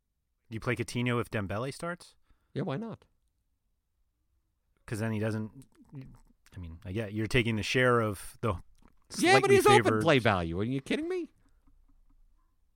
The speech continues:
Speaker 1: If he starts.
Speaker 2: If he start, right, that's what we don't
Speaker 1: Right.
Speaker 2: know.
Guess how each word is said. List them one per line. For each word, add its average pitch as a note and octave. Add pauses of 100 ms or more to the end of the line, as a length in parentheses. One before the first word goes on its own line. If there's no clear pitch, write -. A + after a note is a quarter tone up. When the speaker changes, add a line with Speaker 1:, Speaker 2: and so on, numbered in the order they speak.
(560)
Speaker 1:
If A2+
he G2+
starts. - (200)
Speaker 2:
If A2+
he D3
start, G3+
right, F3+
that's A#2
what F#2
we G#2
don't C3
Speaker 1:
Right. D3+
Speaker 2:
know. C3